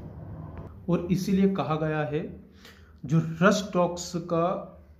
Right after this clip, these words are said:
guiding symptoms बोल लो, उसका की नोट बोल लो कि most of the complaints are relieved by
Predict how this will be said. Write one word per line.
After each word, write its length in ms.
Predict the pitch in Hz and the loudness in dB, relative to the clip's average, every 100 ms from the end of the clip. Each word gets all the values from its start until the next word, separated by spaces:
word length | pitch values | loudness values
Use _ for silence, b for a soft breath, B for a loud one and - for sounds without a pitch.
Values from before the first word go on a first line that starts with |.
| - | -12
guiding 500 | 147 - 143 143 170 | -8 -2 0 0 0
symptoms 440 | 165 147 160 160 160 | -2 -4 -2 -4 -4
बोल 200 | 143 143 | -4 -2
लो, 440 | 147 147 147 - | 0 -2 -4 -10
उसका 200 | 160 - | -12 -6
की 360 | 147 - - 180 | -6 -4 0 2
नोट 180 | 170 151 | 4 2
बोल 240 | 135 135 | 0 -4
लो 340 | 139 147 165 B B B B B | -4 -6 -8 B B B B B
कि 120 | - 165 | 0 2
most 500 | 120 123 185 226 - | 2 2 4 4 2
of 240 | 175 165 | -2 -2
the 180 | 160 190 185 | -2 -2 -2
complaints 500 | 139 131 160 170 165 | -6 -6 -4 -4 -4
are 320 | - 147 151 127 | -6 -4 -4 -4
relieved 400 | 131 143 170 180 | -6 0 0 2
by 280 | 165 135 147 | -2 0 -2